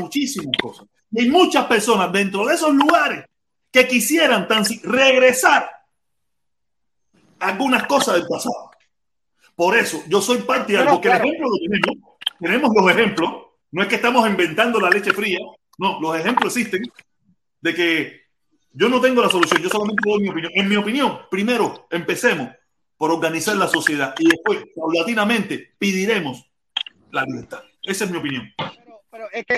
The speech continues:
Speaker 2: eh, lo, lo, lo que yo quiero decir es lo siguiente. Lo que quiero decir es que para mí ninguna de las dos políticas fueron acertadas.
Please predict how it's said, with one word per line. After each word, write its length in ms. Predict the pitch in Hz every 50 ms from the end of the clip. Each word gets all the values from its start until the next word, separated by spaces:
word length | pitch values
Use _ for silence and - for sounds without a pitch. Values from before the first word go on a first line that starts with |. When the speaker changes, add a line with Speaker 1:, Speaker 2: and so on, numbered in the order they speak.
| - -
Speaker 2:
eh, 80 | 214 - _
lo, 160 | 220 220 220 -
lo, 180 | - 220 220 220 -
lo 160 | - 220 226
que 120 | 208 220 214
yo 200 | 240 254 254 233
quiero 160 | - 262 247
decir 260 | 247 240 - - 254 233
es 60 | 233
lo 80 | 233
siguiente. 500 | - - 190 185 202 214 202 - _ - - - _ _ _ _ _ _ _ -
Lo 120 | 190 190
que 100 | 185 208
quiero 160 | 190 240 240
decir 220 | 233 220 - 240 233
es 100 | 233 -
que 340 | _ - 214 196 190 180 - _ _ _ _ _ _ _ _ _ _ _ _ _ _
para 240 | 208 208 196 190 190
mí 240 | 214 247 247 233
ninguna 380 | 214 214 214 208 202 233 233 226
de 40 | 220
las 120 | 214 208 208
dos 120 | 220 208
políticas 460 | _ 214 202 220 220 165 208 208 190 -
fueron 200 | 208 202 202 196
acertadas. 520 | 180 - 185 151 - - 214 202 160 -